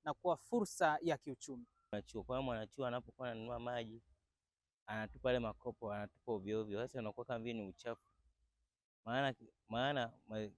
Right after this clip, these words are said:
Speaker 2: kitu kisipokaa katika, katika eneo lake, huo umekuwa ni uchafu. Nikaamua mimi kufungulia salani kijio cha kununua hayo makopo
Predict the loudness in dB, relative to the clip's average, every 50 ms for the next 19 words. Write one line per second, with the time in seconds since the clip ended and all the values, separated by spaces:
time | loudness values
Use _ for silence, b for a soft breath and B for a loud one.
0 | _ -8 -8 -6 -4 -4 -6 -6 -8 -8 -6 -6 -6 -4 -4 -4 -2 -2 -4 -6
1 | -4 -2 -2 -2 -2 -2 -6 -10 -16 -20 _ -4 -2 -2 0 0 0 0 0 0
2 | -2 -2 -4 -6 -12 -10 -4 -2 -2 0 0 -2 -4 -6 -6 -6 -4 -4 -6 -6
3 | -8 -10 -10 -10 -12 -16 -14 -10 -8 -6 -4 -4 -4 -4 -4 -6 -8 -8 -10 -12
4 | -16 -20 -20 -20 -20 _ _ _ _ _ _ _ _ _ _ _ _ _ -10 -6
5 | -4 -2 -2 -2 -2 -4 -6 -8 -8 -6 -6 -6 -8 -8 -10 -8 -6 -4 -4 -4
6 | -6 -8 -14 -16 -12 -8 -6 -4 -4 -2 -4 -4 -4 -6 -8 _ -8 -8 -6 -6
7 | -8 -8